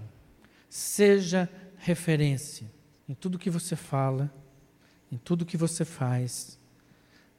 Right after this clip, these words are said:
na maneira como você ama, na fé que você revela e na pureza com que você caminha. Tito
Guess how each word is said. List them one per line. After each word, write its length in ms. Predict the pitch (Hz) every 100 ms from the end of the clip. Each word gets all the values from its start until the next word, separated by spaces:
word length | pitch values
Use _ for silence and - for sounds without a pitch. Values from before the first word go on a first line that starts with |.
| 147
na 40 |
maneira 480 | 151 147 147 165 170
como 200 | 170 160
você 340 | 147 143 - 135
ama, 520 | 120 120 120 123 120 - - - _
na 100 | 139
fé 400 | 127 - 156 160
que 180 | 165 -
você 360 | 143 139 - 139
revela 640 | 135 113 123 123 123 123 - - - _ _ _ _ _ _ -
e 80 | 143
na 140 | 147
pureza 580 | 147 160 139 135 123 139
com 220 | - 143
que 160 | - 127
você 320 | 131 - 127
caminha. 520 | - 117 104 98 95 - - _ _ _ _ _ - _ - - -
Tito 480 | - 196 196 -